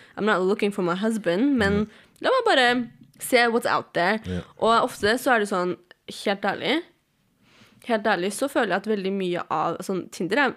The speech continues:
Speaker 1: sånn, jeg vet at det her kommer til å oppleves som sånn her, «Yeah, sure».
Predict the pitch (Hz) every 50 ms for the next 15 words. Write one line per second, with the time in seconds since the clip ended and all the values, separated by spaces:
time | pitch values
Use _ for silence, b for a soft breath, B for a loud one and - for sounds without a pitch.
0 | - 208 214 196 185 - _ _ _ _ _ _ _ _ _ _ _ _ _ _
1 | _ _ _ _ _ _ _ _ _ _ _ _ _ _ _ _ - 190 - b
2 | b b b _ - 202 185 - 180 202 - 196 190 180 190 185 175 - 180 170
3 | - - - 143 143 - - - - 170 180 175 170 170 170 170 240 185 - 220
4 | 294 - 202 185 185 175 - - - 190 185